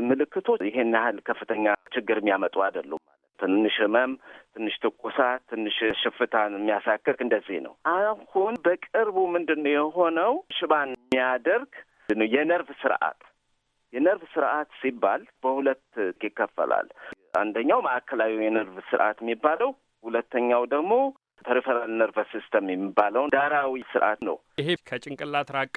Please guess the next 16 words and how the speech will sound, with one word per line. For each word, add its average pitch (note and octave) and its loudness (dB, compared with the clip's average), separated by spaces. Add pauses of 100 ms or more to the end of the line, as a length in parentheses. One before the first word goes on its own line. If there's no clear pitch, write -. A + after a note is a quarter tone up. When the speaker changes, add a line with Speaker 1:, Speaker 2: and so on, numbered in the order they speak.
Speaker 2:
ብለው B2+ 0
በሚገኙ B2 0
የሰውነት B2 -2
ክፍሎቻችን፣ A2+ -2
እግሮች A2+ -2
የመሳሰሉት A#2 -2
ላይ A2 0 (160)
የነርቭ A2 2
ስርዓታችን A2 -4
ነው G2+ -4
እየተመለከተ G2+ -4
ያለው። D3 4
Speaker 1:
አዎ። G2+ 0 (540)
አንዳንድ A3+ -2 (320)
በሽታዎች C#3 -2 (200)
በሚያገኙት B2+ 0